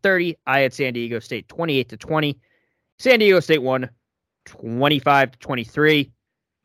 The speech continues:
Uh, so that is the under. I think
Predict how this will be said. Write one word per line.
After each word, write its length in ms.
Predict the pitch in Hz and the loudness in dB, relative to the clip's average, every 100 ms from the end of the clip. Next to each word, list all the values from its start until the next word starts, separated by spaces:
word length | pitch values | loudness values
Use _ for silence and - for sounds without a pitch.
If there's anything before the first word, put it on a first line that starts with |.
| _ _ _ _ | _ _ _ _
Uh, 300 | 101 101 104 - | -8 -6 -6 -8
so 460 | - - 107 104 | -10 -6 -4 -4
that 280 | 98 139 147 147 | 0 2 2 2
is 220 | 143 117 | -2 -2
the 140 | 127 | -6
under. 400 | 135 151 151 151 113 | -2 0 2 0 -2
I 100 | 117 | -6
think 380 | 120 139 135 | -4 -4 -4